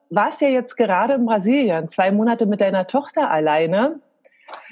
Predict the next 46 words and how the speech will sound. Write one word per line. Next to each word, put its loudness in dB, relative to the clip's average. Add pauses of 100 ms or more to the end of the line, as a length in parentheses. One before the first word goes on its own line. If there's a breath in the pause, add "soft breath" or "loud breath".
(120)
Das -4
finde 4
ich 0
total 2
spannend. 0
Also -2
so 0
Südamerika 0
ist -2
ja 2
immer 0
noch 0
so -2
ein 0
Traumziel 0
von 0
mir. 2 (160)
Ich -20
bin -4
ja 0
auch -2
schon -2
viel 0
gereist -2
mit 0
meinen 0
Kindern, 0
aber 0
nach -2
Südamerika 0
und 0
Mittelamerika 0 (760 soft breath)
bin 2
ich 0
noch 2
nicht 0
gekommen 0 (1040 soft breath)
und, 2
äh, 2
würde 0
es -2
auch -2
total -2
gerne 0
mal 0
machen. 0